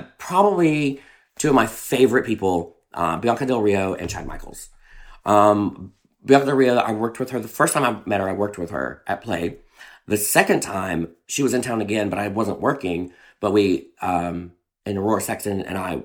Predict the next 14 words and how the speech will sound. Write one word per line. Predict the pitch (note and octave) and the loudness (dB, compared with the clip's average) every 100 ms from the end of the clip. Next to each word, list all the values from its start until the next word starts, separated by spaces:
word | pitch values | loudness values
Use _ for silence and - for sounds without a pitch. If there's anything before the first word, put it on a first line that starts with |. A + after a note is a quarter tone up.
| - | -12
and | F2+ F2+ | -12 -8
Ro-, | G#2 | -8
uh, | - D#2+ - | -8 -10 -4
Roy | C3 E3+ F#2 - - C3 | 2 2 2 -4 -10 -8
<laughs> | - - | -8 -2
went | A2 | -2
out | G2 | -4
to | - | -4
dinner | B2 G2+ F2+ - - - - | -2 -2 -4 -12 -20 -20 -6
and | G#2+ G#2 G#2 G#2 - - | 2 4 4 0 -2 -6
got | F#2+ A2 - | 0 0 0
to | A2 | -6
talking | F#2+ F#2 G#2+ F#2+ F2 | -6 -4 -2 -2 -2
and, | F2+ | -4